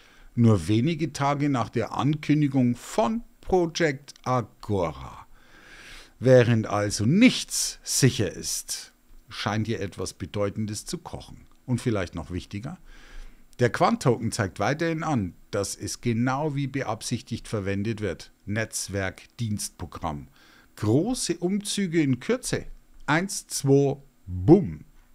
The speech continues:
Es läuft voran,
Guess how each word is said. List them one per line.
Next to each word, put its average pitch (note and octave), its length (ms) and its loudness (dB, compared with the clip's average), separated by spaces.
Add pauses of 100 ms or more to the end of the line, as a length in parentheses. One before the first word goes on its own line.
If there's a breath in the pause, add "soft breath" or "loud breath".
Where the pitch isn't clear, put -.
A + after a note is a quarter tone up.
(3000)
Es - 260 -8
läuft C3 480 -4
voran, D#3 540 -6